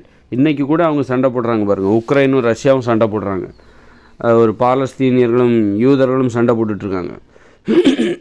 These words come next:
இன்னும், இன்னமும் அவங்களுக்கு வந்து இந்த போர்வெறி ஏன் இருக்குதுன்னா, அவர்கள் வாழ்கிற இயற்கை சூழ்நிலை வந்து பார்த்தீங்கன்னா, அந்த இயற்கை சூழ்நிலைக்கு அ-, அன்பு கிடையாது, இரக்கம் கிடையாது, கருணை கிடையாது, தயவுதாட்சணியே கிடையாது. அங்க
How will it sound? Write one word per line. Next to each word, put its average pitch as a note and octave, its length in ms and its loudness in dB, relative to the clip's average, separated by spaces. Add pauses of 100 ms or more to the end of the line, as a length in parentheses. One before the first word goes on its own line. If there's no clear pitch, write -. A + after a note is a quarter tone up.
(1160)
இன்னும், D#3+ 380 2
இன்னமும் E3+ 380 2
அவங்களுக்கு C#3+ 380 0
வந்து C#3+ 160 0
இந்த C3+ 200 -4
போர்வெறி D3 420 2
ஏன் B2+ 200 2
இருக்குதுன்னா, A#2 420 -2
அவர்கள் B2+ 260 0
வாழ்கிற D3 440 0
இயற்கை C#3 400 2
சூழ்நிலை B2 440 2
வந்து G#2+ 200 0
பார்த்தீங்கன்னா, A2+ 480 0 (520)
அந்த B2+ 240 0
இயற்கை D#3+ 340 2
சூழ்நிலைக்கு C3+ 520 2
அ-, A2+ 280 0 (160)
அன்பு C#3 380 0
கிடையாது, G#2 360 0
இரக்கம் A#2+ 380 0
கிடையாது, G2+ 320 2
கருணை B2 380 0
கிடையாது, F#2+ 360 -2 (760)
தயவுதாட்சணியே C3+ 640 2
கிடையாது. G2 320 0 (840)
அங்க B2 240 0